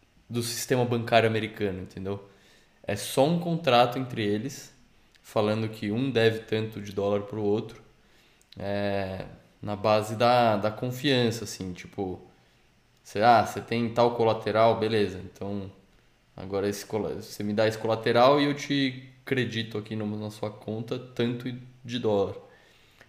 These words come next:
Então já existe algum tipo de dólar sintético hoje no mundo. É, então não sei como que, como que isso, como que a China e a, e a Arábia Saudita poderiam, é,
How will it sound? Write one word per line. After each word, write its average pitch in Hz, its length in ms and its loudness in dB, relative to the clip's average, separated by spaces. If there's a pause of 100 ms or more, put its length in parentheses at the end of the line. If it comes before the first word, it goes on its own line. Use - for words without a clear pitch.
(120)
Então 127 140 -2
já 139 120 2
existe 143 440 -2
algum 143 180 -2
tipo - 260 -10
de 127 140 -8
dólar 120 300 4
sintético 117 680 -4
hoje 104 140 -8
no 107 120 -6
mundo. 101 320 -6 (920)
É, 98 280 -12
então 107 400 -10 (500)
não 113 180 -6
sei 120 520 -6 (100)
como 127 400 -4
que, 113 560 -2
como 117 220 -6
que 117 120 -8
isso, - 640 -6 (180)
como 127 200 -8
que 135 60 -2
a 127 40 0
China 127 500 -2
e 113 140 0
a, 98 340 -2 (320)
e 101 120 -6
a 101 100 -4
Arábia 101 260 -4
Saudita 104 460 -8
poderiam, 110 640 -4 (920)
é, 101 320 -10